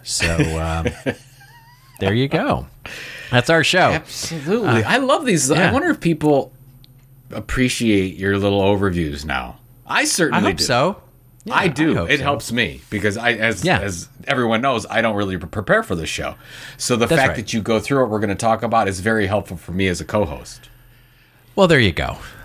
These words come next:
Speaker 1: Uh, that's all I'm here to do, buddy, is serve you. As long as I'm
Speaker 2: <laughs> You
Speaker 1: serving
Speaker 2: just
Speaker 1: you, then it's, then it's all good.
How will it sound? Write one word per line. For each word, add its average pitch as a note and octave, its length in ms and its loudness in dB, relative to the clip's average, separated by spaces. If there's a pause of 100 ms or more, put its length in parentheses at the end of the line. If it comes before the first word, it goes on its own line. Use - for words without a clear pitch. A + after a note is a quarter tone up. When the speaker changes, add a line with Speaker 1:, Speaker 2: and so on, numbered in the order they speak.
Speaker 1:
Uh, B2 200 -2
that's C3+ 260 -2
all D3 160 2
I'm D3 140 0
here C#3 120 2
to A#2+ 100 0
do, G#2+ 200 2
buddy, G#2 280 2
is G2+ 100 0
serve B2+ 340 2
you. D#2 220 -2 (220)
As - 180 -2
long B2+ 220 2
as C#3 100 -2
I'm C3 120 0
Speaker 2:
<laughs> - 20 0
You F#3 60 0
Speaker 1:
serving B2+ 360 0
Speaker 2:
just A#2+ 80 2
Speaker 1:
you, A#2 160 2
then A2 180 0
it's, - 300 -4 (160)
then G#2+ 180 0
it's G2+ 160 -2
all F#2+ 240 2
good. D#2 340 -4